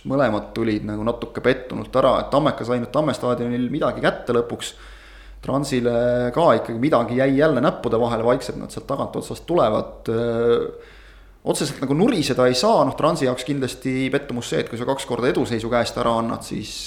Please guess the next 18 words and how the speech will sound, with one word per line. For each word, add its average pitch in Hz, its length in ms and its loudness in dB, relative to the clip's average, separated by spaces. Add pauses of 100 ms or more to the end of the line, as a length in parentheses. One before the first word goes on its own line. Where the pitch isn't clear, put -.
äh, 113 320 2 (320)
eriti 123 240 0
veel 110 100 0
sellise, 117 460 0
noh, 110 160 -6
erakordselt 120 420 -2
tobeda 127 300 4
oma 160 240 2
väravaga, 110 480 0
kus - 160 -8
Sofoso 113 340 -2
Apiak 127 300 -2
siis - 160 -8
seljast 143 400 0
pall 113 180 0
põrkas 120 320 -4
kuidagi 113 300 -6
sisse, 131 320 -4